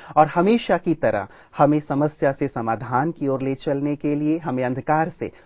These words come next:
प्रकाश की ओर ले चलने के लिए हमारे साथ हैं आदरणीय राजयोगी ब्रह्मा कुमार सूर्य भाई जी। आइए हम सब मिलकर उनका स्वागत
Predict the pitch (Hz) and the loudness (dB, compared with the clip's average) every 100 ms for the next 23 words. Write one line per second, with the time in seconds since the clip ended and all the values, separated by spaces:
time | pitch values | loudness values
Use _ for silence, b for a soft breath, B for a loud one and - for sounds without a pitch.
0 | b 139 139 170 - - 120 117 - 120 | b -2 0 0 -2 -4 -2 -2 -4 -6
1 | - 104 107 110 120 110 117 117 107 107 | -4 -6 -4 -6 -6 -6 -6 -8 -12 -10
2 | 117 - 131 - 147 156 B B 131 131 | -8 -4 -4 -4 -6 -6 B B -2 2
3 | 135 131 131 135 - 113 110 - 113 104 | 0 0 -4 -6 -6 -6 -6 -6 -6 -6
4 | 113 110 107 101 110 107 85 - 110 104 | -6 -6 -8 -10 -8 -8 -8 -10 -10 -10
5 | 104 104 92 - 101 - B B 131 135 | -10 -12 -14 -14 -18 -18 B B -2 -2
6 | 127 - 160 156 151 165 - 135 104 101 | -4 -2 -2 -4 -4 -6 -6 -10 -8 -10
7 | - 101 101 | -8 -10 -8